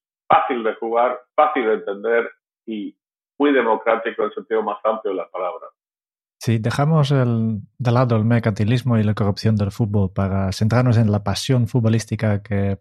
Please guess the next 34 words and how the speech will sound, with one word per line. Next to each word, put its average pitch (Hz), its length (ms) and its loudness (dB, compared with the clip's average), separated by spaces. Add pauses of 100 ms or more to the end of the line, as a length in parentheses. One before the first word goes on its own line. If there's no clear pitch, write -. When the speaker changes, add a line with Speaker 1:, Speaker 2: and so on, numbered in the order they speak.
(180)
Speaker 2:
que - 80 -4
habéis 104 200 2
creado, 117 440 0 (480)
la 127 120 2
serie 190 240 2
documental 139 680 2
This 139 200 0
is 135 100 -4
Football, 135 480 -2 (160)
eh, 117 360 0 (540)
es 135 120 2
un 160 100 4
homenaje 151 420 2
al 127 100 0
deporte 120 500 -2
que 107 200 -2
trasciende 110 480 0
al 98 100 0
deporte. 98 420 -6 (260)
Y 117 420 0
el 120 200 -6
título 160 340 2
de 131 120 0
cada 120 200 2
capítulo 135 460 0
son 120 380 -2
palabras 127 460 2
universales 123 600 0
o 113 120 2
emociones 104 640 0
que 98 140 -6
me 101 140 -2
gustaron 117 360 0
mucho. 107 340 -2